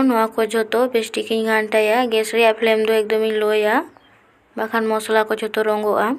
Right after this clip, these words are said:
ᱟᱨ ᱥᱟᱢᱟᱱᱱᱚ ᱠᱟᱹᱴᱤᱡ ᱠᱟᱥᱢᱤᱨᱤ ᱢᱟᱹᱨᱤᱪ ᱜᱩᱸᱰᱟᱹᱧ ᱮᱢᱟ। ᱱᱚᱣᱟ ᱫᱚ ᱚᱯᱥᱚᱱᱟᱞ, ᱡᱟᱦᱟᱸᱭ ᱡᱩᱫᱤ ᱵᱟᱯᱮ ᱠᱩᱥᱤᱭᱟᱜᱼᱟ, ᱛᱟᱦᱞᱮ ᱱᱚᱣᱟ ᱫᱚ ᱥᱠᱤᱯ ᱦᱚᱸ ᱜᱟᱱᱚᱜ ᱜᱮᱭᱟ।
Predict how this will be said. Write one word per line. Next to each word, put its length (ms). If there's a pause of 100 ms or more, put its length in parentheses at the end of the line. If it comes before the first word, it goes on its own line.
(720)
ᱟᱨ 180
ᱥᱟᱢᱟᱱᱱᱚ 500
ᱠᱟᱹᱴᱤᱡ 320
ᱠᱟᱥᱢᱤᱨᱤ 500
ᱢᱟᱹᱨᱤᱪ 300
ᱜᱩᱸᱰᱟᱹᱧ 300
ᱮᱢᱟ। 280
ᱱᱚᱣᱟ 200
ᱫᱚ 140
ᱚᱯᱥᱚᱱᱟᱞ, 500
ᱡᱟᱦᱟᱸᱭ 240
ᱡᱩᱫᱤ 180
ᱵᱟᱯᱮ 280
ᱠᱩᱥᱤᱭᱟᱜᱼᱟ, 460
ᱛᱟᱦᱞᱮ 280
ᱱᱚᱣᱟ 160
ᱫᱚ 100
ᱥᱠᱤᱯ 280
ᱦᱚᱸ 100
ᱜᱟᱱᱚᱜ 280
ᱜᱮᱭᱟ। 220